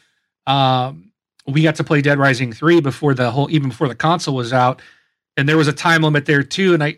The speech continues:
I think that there was the same thing. I think they had a clock in the game at the top.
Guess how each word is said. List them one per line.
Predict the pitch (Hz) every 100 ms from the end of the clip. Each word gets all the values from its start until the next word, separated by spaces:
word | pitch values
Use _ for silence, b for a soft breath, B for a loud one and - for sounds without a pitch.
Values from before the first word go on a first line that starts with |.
| -
I | 151
think | - - 220
that | 196 160
there | 170
was | 156 131
the | 135
same | 196 160
thing. | - 165
I | 131
think | 185 180
they | 160
had | 156
a | 135
clock | - 160 160 160 -
in | 156 139
the |
game | 123 151 151
at |
the | 135
top. | - - 147 104